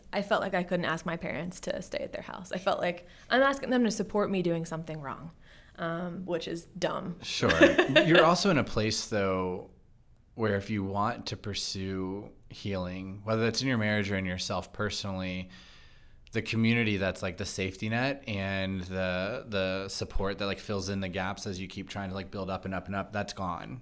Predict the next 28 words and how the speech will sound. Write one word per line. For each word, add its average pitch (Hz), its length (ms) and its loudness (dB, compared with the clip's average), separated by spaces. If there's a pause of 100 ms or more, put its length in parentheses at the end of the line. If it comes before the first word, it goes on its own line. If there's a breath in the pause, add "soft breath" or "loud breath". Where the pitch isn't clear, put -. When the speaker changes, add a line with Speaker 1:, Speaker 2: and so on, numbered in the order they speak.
(460)
Speaker 2:
So 92 600 0 (1080 loud breath)
you 117 540 2 (320)
essentially 123 320 4
running 110 260 6
away, 87 300 2 (280)
you 127 140 2
know, 92 120 4
Speaker 1:
Oh, 233 60 6
Speaker 2:
and 202 80 4
just - 140 2
Speaker 1:
yeah. 117 80 4
Speaker 2:
saying, 104 80 2
"Hey, 113 80 4
I'm 104 140 2
done 107 160 4
with 113 120 0
this." 95 220 -2
It's 101 140 -6
like, 95 260 -2
it 120 140 -2
makes 139 180 2
sense 113 380 0
because 98 580 -2 (520 loud breath)
you 120 160 2
would 139 100 6
have 104 240 -2
to 104 120 -4
rebuild 92 760 0